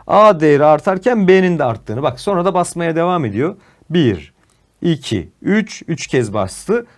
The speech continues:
Bu da artmaya devam ediyor. Bak, söylediği sayı buymuş. Şu anda kaç kez bastık biz? Yedi kez artıya bastık. Recep be-, ye-, on iki kez, kez de neye basacak arkadaşlar? Eksiye basacak. Bu sefer sayıyı birer birer küçültecek. Son sayı nedir diyor.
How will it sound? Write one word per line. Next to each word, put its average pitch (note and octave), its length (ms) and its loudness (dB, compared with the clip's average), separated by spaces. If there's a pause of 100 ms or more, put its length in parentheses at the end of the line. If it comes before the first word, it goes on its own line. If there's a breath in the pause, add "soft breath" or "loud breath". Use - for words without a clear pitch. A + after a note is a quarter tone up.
(160 soft breath)
Bu A#3 80 -2
da A3+ 100 6
artmaya A2+ 420 -2
devam F2 300 -6
ediyor. E2 240 -12
Bak, A#2 180 -4
söylediği E3+ 520 -2
sayı D#3+ 300 -4
buymuş. E2 480 -10 (440 loud breath)
Şu - 240 0
anda A3 300 4
kaç A#3 240 2
kez F#3 240 2
bastık F3 380 0
biz? F#3 180 -2
Yedi F3 220 0
kez C#3+ 200 0
artıya A2+ 420 -2
bastık. G#3+ 420 -2 (380 soft breath)
Recep F#3+ 460 0
be-, F3+ 160 0
ye-, F3 220 0
on G#3 180 -2
iki F#3+ 120 -4
kez, D3+ 220 -4
kez C3+ 280 -4
de C3+ 140 0
neye F#3+ 200 2
basacak B2 360 -4
arkadaşlar? A#2 480 -4
Eksiye E3 400 -2
basacak. D#3 420 -6
Bu F#3+ 60 -10
sefer C#3 300 -8
sayıyı D3 380 -6
birer D3+ 260 2
birer D#3+ 220 -2
küçültecek. B2 480 -6 (280 soft breath)
Son G#3 280 0
sayı F3 320 2
nedir G#2+ 280 -4
diyor. D#2+ 200 -10